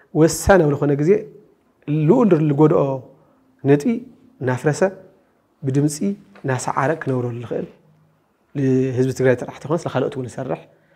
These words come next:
ሓዱሽ ማሕበራዊ ውዕል ኢትዮጵያ ትወ-፣ ተኣስር ኣለዋ ልብል እዩ። እዚ ንምንታይ ኢና እዚ ኣቕሪብና ነና? ንትግራይ ጥራሕ ኣይኮነ፣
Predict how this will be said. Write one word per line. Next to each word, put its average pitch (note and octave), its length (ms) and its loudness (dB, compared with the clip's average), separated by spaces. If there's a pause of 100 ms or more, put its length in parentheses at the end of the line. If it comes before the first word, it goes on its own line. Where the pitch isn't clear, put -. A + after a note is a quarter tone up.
(120)
ሓዱሽ A#2+ 380 -10 (640)
ማሕበራዊ B2 360 -6
ውዕል B2+ 220 -8
ኢትዮጵያ - 360 -8
ትወ-፣ G#2 680 -12 (420)
ተኣስር - 320 0
ኣለዋ A#2+ 300 -2
ልብል A#2+ 180 -10
እዩ። B2 180 -12
እዚ C3 160 -4
ንምንታይ C#3 280 0
ኢና D#3+ 100 2
እዚ D3+ 120 0
ኣቕሪብና E3+ 300 2
ነና? G3+ 160 0 (120)
ንትግራይ E3+ 340 2
ጥራሕ C#3+ 160 -4
ኣይኮነ፣ A#2 200 -8